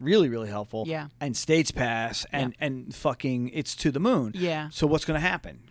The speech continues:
Speaker 1: Because until that, until those happen,
Speaker 2: I don't even
Speaker 1: we're
Speaker 2: know it's
Speaker 1: right
Speaker 2: to the moon. I, I don't, I, because I'm having a hard time figuring out what the framework is,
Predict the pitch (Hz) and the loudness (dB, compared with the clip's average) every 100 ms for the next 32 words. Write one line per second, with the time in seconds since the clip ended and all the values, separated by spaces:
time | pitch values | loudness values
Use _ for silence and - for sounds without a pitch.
0 | - 143 - 156 - 220 220 165 156 156 | -4 -2 0 -2 2 4 6 6 2 0
1 | - 151 - 180 160 165 160 156 190 453 | -4 -6 0 2 2 2 2 2 4 4
2 | 151 180 143 123 147 196 185 160 190 214 | 8 8 8 6 6 6 4 2 0 -2
3 | - 294 349 359 - 175 - - - _ | -2 -2 -2 -4 -6 -14 -16 -20 -20 _
4 | _ - - 208 _ _ 180 254 285 311 | _ -20 -12 -12 _ _ -4 -2 0 0
5 | 254 220 202 - 185 190 185 175 165 156 | 0 -2 -6 -4 -2 -2 -2 -2 -2 -4
6 | - 180 165 170 156 160 151 156 156 - | -6 -4 -2 -2 -2 -4 -6 -8 -10 -6
7 | 147 151 170 208 214 208 | -4 -4 -4 -2 -2 -2